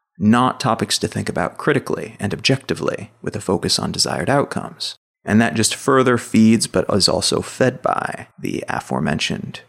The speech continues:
culture war that is taking place. This is why this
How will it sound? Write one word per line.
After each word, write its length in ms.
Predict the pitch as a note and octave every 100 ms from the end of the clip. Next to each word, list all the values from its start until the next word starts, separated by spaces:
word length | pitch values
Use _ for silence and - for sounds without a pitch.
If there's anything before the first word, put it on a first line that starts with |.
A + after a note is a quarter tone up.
| -
culture 360 | B2 A#2+ -
war 380 | - G1+ - - - _
that 160 | B1+ -
is 100 | -
taking 320 | - - -
place. 460 | - - - - - _ _ _ _ _
This 420 | G2 A#2 C3 -
is 480 | - B2+ B2+ B2 A#2
why 280 | G#2+ A#2 A2
this 680 | G#2+ G#2+ C#3 C#3 - -